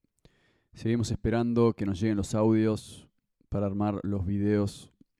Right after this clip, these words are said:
de las entrevistas del Festival Caravana, para que escuchen las entrevistas de lo que pasó por ahí.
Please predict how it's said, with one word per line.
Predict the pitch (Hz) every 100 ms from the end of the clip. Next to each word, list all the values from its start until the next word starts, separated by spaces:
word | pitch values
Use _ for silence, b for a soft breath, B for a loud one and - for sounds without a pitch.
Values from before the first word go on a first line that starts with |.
| _
de | 117 110
las | 95 107
entrevistas | 95 101 101 95
del | 95 92
Festival | 101 - 104 101
Caravana, | 98 98 95 107 113 117 - _ _ _ _ _ _ _ _ _ _ _ _ _
para | 107 104
que | 101
escuchen | 120 120 113
las | 101 110
entrevistas | 110 113 117 - 120 107 - -
de | 110
lo | 104
que | 98 -
pasó | 101 117 113
por | - 104
ahí. | 95 98 95